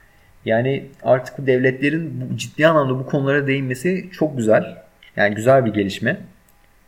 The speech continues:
Yani bundan belki on sene önce bu kadar, e, umutlu değildik.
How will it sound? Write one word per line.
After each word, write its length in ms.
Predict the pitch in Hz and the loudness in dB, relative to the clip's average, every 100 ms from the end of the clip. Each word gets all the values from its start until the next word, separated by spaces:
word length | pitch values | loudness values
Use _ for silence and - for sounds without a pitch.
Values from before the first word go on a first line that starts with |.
| _ _ _ | _ _ _
Yani 140 | 104 104 | -6 -4
bundan 280 | 127 131 127 | 0 2 4
belki 240 | 131 - | 2 2
on 120 | 131 | -2
sene 240 | 131 127 127 | 0 0 0
önce 220 | 123 127 | -2 -4
bu 60 | |
kadar, 560 | 123 127 123 127 - - | 0 4 6 4 -2 -6
e, 360 | 107 107 110 107 | 0 2 0 -4
umutlu 440 | 127 123 120 131 | -2 -2 -2 -4
değildik. 520 | 131 135 104 - - | -2 0 -2 -6 -12